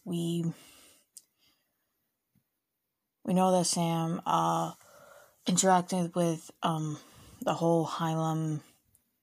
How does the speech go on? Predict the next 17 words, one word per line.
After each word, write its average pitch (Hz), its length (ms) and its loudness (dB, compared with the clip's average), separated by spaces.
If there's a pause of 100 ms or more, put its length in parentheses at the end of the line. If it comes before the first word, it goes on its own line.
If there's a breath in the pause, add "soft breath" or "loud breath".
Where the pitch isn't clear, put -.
(1080)
I 175 100 0
don't 165 180 0
think 160 140 0
I - 20 0
said 156 200 -2
the 151 80 -2
name 156 280 -2
right, 156 400 -4
but 165 260 -6 (360 soft breath)
with 160 100 -2
the 160 80 -4
company, - 540 -6 (1200 loud breath)
and 170 100 2
wanted 160 280 -2
to - 80 -12
pull 156 240 -8
out. - 380 -6